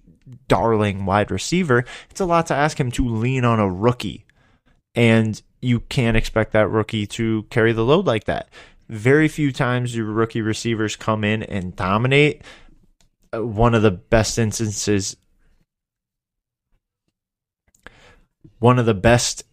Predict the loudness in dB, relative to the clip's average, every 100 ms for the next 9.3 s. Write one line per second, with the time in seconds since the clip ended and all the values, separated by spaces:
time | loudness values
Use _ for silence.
0 | -2 -2 -2 -4 -4 -4 -2 -2 -2 -6
1 | -8 -6 -4 -2 -2 -2 -2 0 0 2
2 | 2 2 2 2 -2 -8 -12 -6 0 0
3 | -2 -4 -2 -2 0 0 0 -2 -4 -2
4 | -2 -2 -2 -2 -2 -2 0 0 2 2
5 | 2 0 -2 -2 -2 -4 -4 -2 -2 -2
6 | -2 -4 -4 -4 0 2 4 2 0 -2
7 | -2 -8 -20 -8 -4 -2 0 0 -2 -2
8 | 0 2 0 -2 -2 -2 -2 -4 -4 -4
9 | -4 -4